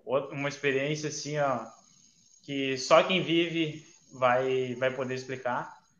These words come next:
E também ano passado, né? Final de dois mil e dezenove, o brasileiro, então, universitário brasileiro em Fortaleza, Ceará, né? Que era uma competição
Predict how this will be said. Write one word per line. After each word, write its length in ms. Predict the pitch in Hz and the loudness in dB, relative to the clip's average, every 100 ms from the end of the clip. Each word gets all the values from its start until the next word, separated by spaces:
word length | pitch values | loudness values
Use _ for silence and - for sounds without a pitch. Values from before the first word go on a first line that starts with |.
| _ - _ _ _ _ - | _ -18 _ _ _ _ -10
E 720 | 147 147 143 143 143 143 139 - - _ _ - - _ _ _ _ _ _ _ _ | -6 -4 -4 -4 -4 -4 -8 -16 -20 _ _ -10 -10 _ _ _ _ _ _ _ _
também 880 | 143 143 139 151 165 165 170 - - | 0 4 4 4 2 0 -2 -6 2
ano 200 | 151 156 | 2 6
passado, 500 | 170 165 180 170 139 | 4 8 6 6 4
né? 320 | 127 123 - - - | 0 0 -8 -18 -6
Final 280 | 120 123 | 2 2
de 60 | 123 | 2
dois 140 | 127 | -4
mil 80 | 120 | -6
e 40 | 120 | -4
dezenove, 720 | 123 117 110 123 123 131 131 | -4 0 0 0 -2 -2 -2
o 400 | 127 127 127 127 | 0 -2 -6 -4
brasileiro, 680 | 120 127 127 127 120 123 127 | 2 4 4 0 -2 -2 -2
então, 320 | 123 107 110 _ - | -6 -6 -8 _ -10
universitário 600 | 123 123 120 - 123 123 | -4 -4 -2 2 4 4
brasileiro 580 | 127 127 131 127 127 131 | 0 0 -2 0 0 -2
em 140 | 131 | -6
Fortaleza, 580 | - 127 139 127 123 123 | -4 0 4 4 2 -4
Ceará, 520 | - 131 127 107 110 | 0 4 4 2 -2
né? 160 | 98 95 _ _ _ _ _ _ _ _ _ _ _ _ | -8 -14 _ _ _ _ _ _ _ _ _ _ _ _
Que 480 | 117 107 107 107 107 107 _ _ _ | -10 -8 -6 -8 -10 -16 _ _ _
era 200 | 123 117 | 0 2
uma 80 | 120 | 2
competição 1040 | 123 123 120 - 127 123 123 127 120 110 | -2 -4 -6 -2 0 4 4 4 0 -6